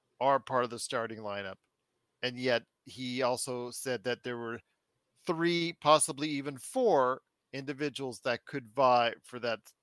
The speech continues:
le-, final starting piece, including, of course, Rui Hachimura, uh, Jared Vanderbilt, Taurean Prince, he mentioned also as well, and the X Factor –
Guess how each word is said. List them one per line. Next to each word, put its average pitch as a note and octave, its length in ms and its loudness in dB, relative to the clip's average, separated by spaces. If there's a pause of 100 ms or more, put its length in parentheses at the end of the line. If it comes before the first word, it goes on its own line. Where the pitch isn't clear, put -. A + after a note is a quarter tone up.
le-, A#2+ 300 -4
final C#3 380 0
starting C3 680 -2 (380)
piece, B2+ 320 -6
including, B2+ 680 -10 (340)
of A#2+ 160 -10
course, A#2+ 360 -6
Rui C3 180 -6
Hachimura, C#3 800 0 (460)
uh, - 80 -10 (460)
Jared A2 340 -6
Vanderbilt, D3+ 680 2 (640)
Taurean G#2+ 460 -10
Prince, A3+ 480 0
he A3 80 -8
mentioned F#3+ 460 -2
also F3 280 2
as D#3 80 -10
well, E3+ 280 2
and D#3 180 0
the E3+ 180 -8
X A3 300 4
Factor – C#3+ 640 2